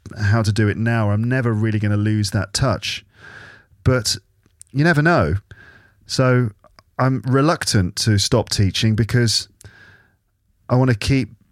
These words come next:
my teaching chops. Yeah.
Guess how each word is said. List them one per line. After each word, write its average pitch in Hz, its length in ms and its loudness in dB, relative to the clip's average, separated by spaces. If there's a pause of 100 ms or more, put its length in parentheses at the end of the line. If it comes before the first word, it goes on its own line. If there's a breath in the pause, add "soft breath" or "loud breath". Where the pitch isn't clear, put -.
(420)
my 120 220 2
teaching 120 500 0
chops. - 680 -2 (1120 soft breath)
Yeah. 98 300 2